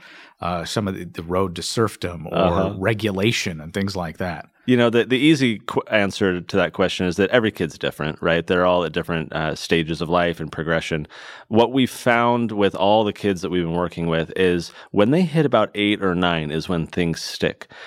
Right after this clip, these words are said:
Speaker 2: But what we found is that because we're in their different families, they're usually starting when they're, you know, five or six or whatever. Um, these kids read the books over and over. The Tuttle twins, we, I don't take credit for this, but we've stumbled onto something that,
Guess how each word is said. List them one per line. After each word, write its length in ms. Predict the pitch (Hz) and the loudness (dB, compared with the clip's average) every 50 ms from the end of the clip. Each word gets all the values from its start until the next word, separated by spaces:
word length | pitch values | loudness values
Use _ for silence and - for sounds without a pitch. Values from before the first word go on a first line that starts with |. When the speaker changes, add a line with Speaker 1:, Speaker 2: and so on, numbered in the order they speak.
| - - | -8 -2
Speaker 2:
But 120 | - 95 92 | 0 2 4
what 200 | 107 135 165 185 | 4 4 4 2
we 100 | 170 139 | 0 -2
found 420 | - - 156 156 165 160 131 98 | -2 0 0 2 2 2 2 0
is 120 | 87 80 | -2 -2
that 160 | - 101 82 - | -2 -4 -4 -2
because 400 | 95 87 - - 117 131 120 113 | -4 -4 0 2 2 2 2 2
we're 360 | 117 110 104 101 95 92 - - - - | 2 2 4 4 4 2 2 -2 -4 -2
in 140 | 98 95 | -2 0
their 240 | 95 98 95 92 90 | 2 2 2 2 2
different 340 | 82 - 110 - - 117 104 | 0 0 -2 -2 -2 -4 -2
families, 420 | - 120 113 107 101 95 90 80 | 0 0 2 2 2 0 -2 0
they're 100 | 92 92 90 | 0 0 0
usually 340 | 90 95 101 101 117 107 98 | 2 2 0 2 2 0 0
starting 460 | - - - 92 92 87 90 87 90 | 0 2 2 2 2 2 0 0 0
when 140 | 87 87 87 | 0 0 0
they're, 180 | 87 85 85 82 | 2 0 0 0
you 140 | 85 87 | 0 -2
know, 80 | 80 78 | -4 -4
five 420 | - - 85 85 85 87 87 85 | -2 0 0 2 2 2 0 -2
or 100 | 85 85 | -2 -4
six 420 | - - - 92 87 82 - - 87 | -6 -4 -2 -2 -2 -4 -4 -6 -6
or 80 | 80 | -4
whatever. 460 | 78 78 82 92 98 85 82 78 78 - - - - - - - - - - | -2 0 2 2 2 2 0 -4 -6 -6 -12 -18 -18 -18 -18 -20 -12 -4 0
Um, 240 | 101 95 95 92 87 | 0 2 2 0 2
these 200 | 107 127 143 - | 2 2 2 2
kids 320 | - - 196 170 113 98 | 0 0 2 2 2 2
read 280 | 92 90 101 107 110 98 | 2 2 4 4 2 2
the 80 | 98 85 | 0 0
books 340 | 90 95 85 - - - - - | 2 0 0 0 -6 -10 -4 0
over 300 | 90 90 92 92 92 87 | 2 2 2 2 2 0
and 100 | 80 82 | 0 0
over. 200 | 80 80 71 76 | -2 -2 -4 -4
The 80 | 73 82 | -6 -6
Tuttle 280 | - - 113 127 143 151 | -4 -4 -2 -2 -2 -2
twins, 400 | - - 170 156 147 143 107 104 | -2 -2 0 2 2 0 0 2
we, 280 | 117 120 127 120 - - | 2 2 2 0 0 0
I 140 | - 104 | 0 2
don't 160 | 120 139 143 - | 2 2 0 -2
take 160 | 127 98 - | -6 -8 -6
credit 280 | - - 117 107 76 - | -2 0 0 0 0 -2
for 120 | - 92 | -4 -4
this, 220 | 80 80 78 - - | -2 -2 -2 -4 -2
but 160 | - 90 82 | -2 -2 0
we've 160 | 95 92 85 | 0 0 -2
stumbled 440 | - - - 127 127 143 143 139 113 | -2 -2 0 0 2 2 0 0 2
onto 520 | 104 104 107 104 104 - 104 95 90 87 - - - - - - | 2 2 2 0 0 0 2 2 2 2 0 -4 -14 -20 -20 -14
something 580 | - - 120 107 101 98 - 101 95 95 90 | -4 0 0 0 0 2 0 0 0 0 0
that, 380 | 85 92 87 85 85 78 - | 0 2 2 2 2 0 -4